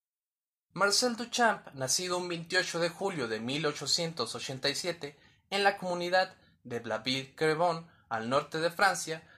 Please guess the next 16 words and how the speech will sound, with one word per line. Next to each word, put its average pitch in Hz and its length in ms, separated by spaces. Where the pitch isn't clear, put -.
dentro 220 300
del 220 160
seno 202 360
de 143 80
una 165 160
familia 170 400
bastante 175 640
cercana 135 520
a 110 180
la 165 220
cultura 170 540
y 214 80
que 262 140
fomentaría 202 760
estos 214 260
valores 185 560